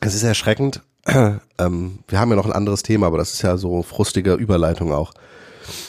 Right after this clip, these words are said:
Ähm, wie dominant, allgegenwärtig und alternativlos Facebook einfach inzwischen ist. Ich weiß nicht, ob ich das schon gesagt habe, aber, ähm, Veranstaltungen, Webseiten von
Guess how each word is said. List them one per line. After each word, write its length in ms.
Ähm, 560
wie 640
dominant, 720
allgegenwärtig 1120
und 400
alternativlos 1000
Facebook 600
einfach 300
inzwischen 320
ist. 140
Ich 100
weiß 120
nicht, 80
ob 80
ich 40
das 120
schon 140
gesagt 340
habe, 180
aber, 220
ähm, 440
Veranstaltungen, 720
Webseiten 560
von 240